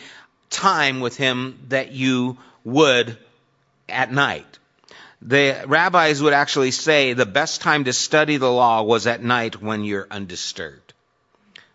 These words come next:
See, so I, I could have been a rabbi. I, I like the late night. And so it could be that he just wanted this kind of time with Jesus. You, you guys have been there where you're, you know, wanting to talk to someone, but you're in a group.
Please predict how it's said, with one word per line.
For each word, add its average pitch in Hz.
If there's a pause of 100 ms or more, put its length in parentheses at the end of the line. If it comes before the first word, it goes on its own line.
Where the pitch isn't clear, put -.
See, -
so 73
I, 80
I 92
could 110
have 87
been 95
a 82
rabbi. 92
I, 87 (180)
I 95
like 92
the 101
late 107
night. 117 (600)
And 160
so 156 (180)
it 160
could 233
be 196
that 185
he 170
just 165
wanted 147
this 139
kind 143
of 127
time 139
with 131
Jesus. 120
You, 151
you 190
guys 175
have 117
been 117
there 117
where 117
you're, 110 (340)
you 135
know, 135
wanting 143
to 135
talk 139
to 139
someone, 135
but 117
you're 135
in 135
a 120
group. 120